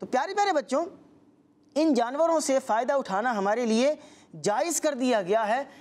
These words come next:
ये सब अल्लाह पाक की हम पर बहुत बड़ी रहमत और नेमत है, ये अल्लाह पाक की रहमत है हम पर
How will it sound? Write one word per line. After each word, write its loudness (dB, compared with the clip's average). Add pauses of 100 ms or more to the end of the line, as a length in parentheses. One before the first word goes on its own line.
(220)
ये 2
सब -2
अल्लाह 0
पाक -2
की 0
हम -2
पर 0
बहुत -2
बड़ी 0
रहमत 0 (120)
और 2
नेमत 0
है, -18 (600)
ये 4
अल्लाह 0
पाक -2
की -2
रहमत 0
है 4
हम 0
पर -2